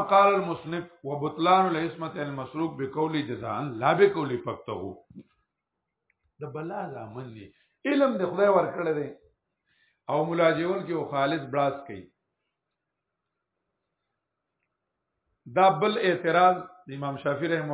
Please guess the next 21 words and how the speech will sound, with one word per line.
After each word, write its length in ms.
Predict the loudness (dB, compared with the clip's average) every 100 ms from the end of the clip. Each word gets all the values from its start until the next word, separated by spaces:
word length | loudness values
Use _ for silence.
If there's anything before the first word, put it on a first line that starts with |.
| -2
الله 220 | -2 -2 -4 -14 _ _ -4
او 60 | -2 -2
زمونږ 220 | -6 -6
د 140 | -6 -4
طرف 220 | -4 -4 -6
نه 80 | -8 -8 -10 -16
جواب. 300 | -10 -8 -8 -12 _ _ _ _ _ _ _ _ _ _ _ _ _
خو 120 | -10 -10 -2
سوال 280 | 4 6 4 0
بیا 180 | 2 4 4 4
پړپړه 420 | 0 0 0 2 2
غواړي. 320 | 2 2 -2 -12 _ _ _ _ _ -20 _ _ _ _ _ _ _ _ -6
لکه 220 | -4 -2
مخکې 360 | -2 -2 -4 -6
نه 60 | -4
یو 80 | -4
او-، 600 | -4 -4 -4 -4 -4 -6 -10 -16 _ _ _ _ _ -4
اوږد 300 | 4 6 6 4
تمهید 360 | 0 0 -6 -6
څه 60 | -4
کوي؟ 140 | 0